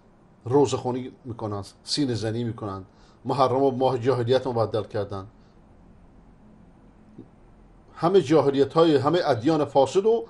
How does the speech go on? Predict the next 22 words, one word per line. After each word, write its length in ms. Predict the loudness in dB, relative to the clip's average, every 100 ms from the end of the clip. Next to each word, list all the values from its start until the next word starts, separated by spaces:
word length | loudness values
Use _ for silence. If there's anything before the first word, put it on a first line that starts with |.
| -16 _ 0
در 100 | 2
تشیع 460 | 2 0 2 2 2
جمع 240 | 2 0
کردن، 440 | 0 -2 -4 -8 -12 _ -18 -4
اینها 400 | -2 2 4 6
رو 300 | 6 4 0 -10 -4
ان 160 | 0 2
نجعلهم 360 | 4 2 2
کالذین 520 | 0 0 0 -2 -4
آمنوا 440 | -4 -4 -4 -4 -4
و 80 | -4
عملوا 140 | -4
الصالحات، 680 | -6 -6 -8 -8 -8 -8 -8 -14 -20 -20 -12
کسانی 240 | -6 -4 -4
که 100 | -4
موحد 420 | -4 -2 -2 -2
می‌شن 280 | -8 -10 -10
و 40 |
اعمال 380 | -8 -6 -4 -4
نیک 200 | -8 -8
انجام 280 | -10 -8 -10
می‌دن، 340 | -10 -14 -16